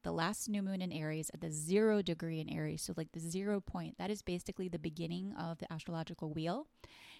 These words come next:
the beginning of the energy, the, the zero point of the path. It's like the Fool card in the tarot. There is nothing but possibility ahead, literally blank slate. And then we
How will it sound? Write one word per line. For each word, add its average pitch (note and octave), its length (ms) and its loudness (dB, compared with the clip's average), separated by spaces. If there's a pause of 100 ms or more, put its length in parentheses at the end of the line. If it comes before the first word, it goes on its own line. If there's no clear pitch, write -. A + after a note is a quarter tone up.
(260)
the F#3+ 140 0
beginning F#3+ 480 2
of F3 100 0
the - 160 -4
energy, F#3+ 640 0
the, E3 300 0 (240)
the E3+ 240 2 (180)
zero F#3 320 2
point F#3 300 -4
of F3 80 -6
the E3+ 80 -2
path. D#3 360 -4
It's - 160 -8
like E3 120 -6
the F3 80 -2
Fool D#3 220 -2
card F3 280 -8
in E3 140 -6
the D#3+ 80 -6
tarot. D#3 440 -4 (540)
There F3+ 200 2
is G3 140 2
nothing F3+ 560 0
but G#3+ 160 -2
possibility D#3+ 720 -2
ahead, D#3 420 -4
literally F3 480 0
blank E3 340 -4
slate. C#3+ 340 -4 (1600)
And F3 180 2
then C#4 480 6
we G3 480 0